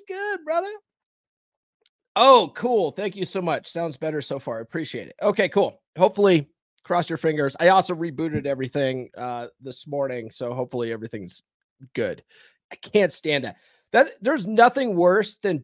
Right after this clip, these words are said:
bad audio on a podcast. Like, you, y'all will tolerate bad video quality, but most people will not tolerate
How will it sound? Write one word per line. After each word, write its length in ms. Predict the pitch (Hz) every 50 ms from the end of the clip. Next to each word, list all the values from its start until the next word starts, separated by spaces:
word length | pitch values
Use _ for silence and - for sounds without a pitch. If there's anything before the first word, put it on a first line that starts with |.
| - -
bad 340 | 156 165 160 156 175 185 170 -
audio 540 | - 160 156 156 160 151 135 135 131 127 127 123
on 180 | 131 139 131
a 40 | 117
podcast. 760 | - - 147 143 127 120 - 131 110 95 85 - - - - _ -
Like, 240 | 147 160 151 151 -
you, 160 | 185 202 226 214 _
y'all 320 | 165 175 196 220 269 311 320
will 140 | 294 254
tolerate 680 | 175 - 202 226 247 247 240 214 214 220 214 214 147 143
bad 320 | - 170 175 185 185 160
video 520 | 131 156 170 165 180 180 180 185 185 185 180
quality, 520 | - 175 175 180 185 190 190 208 202 220
but 300 | 190 156 175 165 147 151 - -
most 320 | 156 170 180 180 175 -
people 260 | - 190 170 180 165
will 260 | 151 139 151 165 165 165
not 260 | 160 156 156 156 -
tolerate 500 | 160 151 147 139 135 135 131 127 127